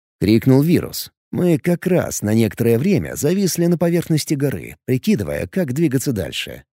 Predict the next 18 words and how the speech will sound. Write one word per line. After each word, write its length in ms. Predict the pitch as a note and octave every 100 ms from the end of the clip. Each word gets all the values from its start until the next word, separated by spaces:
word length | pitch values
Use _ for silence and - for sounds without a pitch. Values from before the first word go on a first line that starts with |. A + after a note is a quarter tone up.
| _ _ -
Я 240 | F3+ F3+
посмотрел 460 | D#3 D3+ E3 C3 C#3
вниз. 420 | A#2+ E2+ A#1+ - _ _ _ _ _ _
Под 180 | - F#2+
ногами, 560 | A2+ G2+ E3+ F2+ A#1 - _ -
на 120 | A3+
глубине 440 | F3 E3 D3+ A#2
шестидесяти 760 | F#2+ C#3 B2 - C3 A2+ - A#2
или 280 | - B2+
семидесяти 600 | A#2 - B2+ A#2 A2 -
метров, 540 | B2+ F#3+ F3 C2 - -
в 120 | - G#2+
ущелье, 720 | A2 - G#3 A#2 D2+ C2+ -
заваленном 540 | E3 F#3+ C3+ A2+ A#2 B2
обломками 540 | A2+ C3 B2 - A#2+
костей, 720 | - A2+ - G#3+ F#3 D#2+ C2+ _ -
копошились 680 | F3+ G3 - G3+ F3 D#3
монстры. 560 | F3 F#2+ C2+ - B1